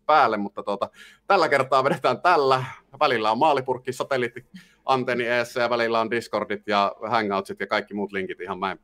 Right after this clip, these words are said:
päin persettä, mutta tuota, mennään tällä ja tervetuloa meidän showhun, Jenni Parpala, siivousalayrittäjä, ö, vastavalittu Suomen Yrittäjien hallituksen jäsen ja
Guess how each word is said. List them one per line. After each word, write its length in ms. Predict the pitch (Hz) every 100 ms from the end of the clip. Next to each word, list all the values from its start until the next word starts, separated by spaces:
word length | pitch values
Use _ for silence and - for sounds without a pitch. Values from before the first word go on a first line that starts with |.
| _ -
päin 200 | 92 78
persettä, 520 | 123 117 95 98 - 95
mutta 240 | 98 110
tuota, 320 | 113 120 - -
mennään 240 | 208 185
tällä 320 | 185 160 135
ja 100 | 123 120 - - - _
tervetuloa 440 | 240 208 208 190
meidän 220 | 160 131
showhun, 500 | 123 226 214 180 175 135 135
Jenni 280 | 165 131 117
Parpala, 640 | 180 165 147 147 139 131 127 - _ 185 -
siivousalayrittäjä, 1300 | - 214 196 156 143 131 131 131 123 - 123 123 120
ö, 60 | 120 - - 123 117 113 113 113 -
vastavalittu 540 | 208 220 151 135 127 123
Suomen 340 | 185 151 139
Yrittäjien 360 | 123 113 110 131
hallituksen 480 | 202 165 139 143
jäsen 380 | 127 123 127 117
ja 280 | 117 113